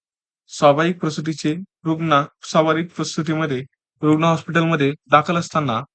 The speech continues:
व घरी जाताना काय सल्ला द्याल ते लिहा. नेक्स्ट क्वेश्चन मध्ये आपण बघूया,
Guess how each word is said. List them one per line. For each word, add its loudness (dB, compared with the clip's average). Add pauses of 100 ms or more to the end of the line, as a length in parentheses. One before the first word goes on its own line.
व 0
घरी 0
जाताना 2
काय 2
सल्ला 0
द्याल -4
ते -6
लिहा. -8 (3000)
नेक्स्ट 0
क्वेश्चन 0
मध्ये 0
आपण 0
बघूया, -4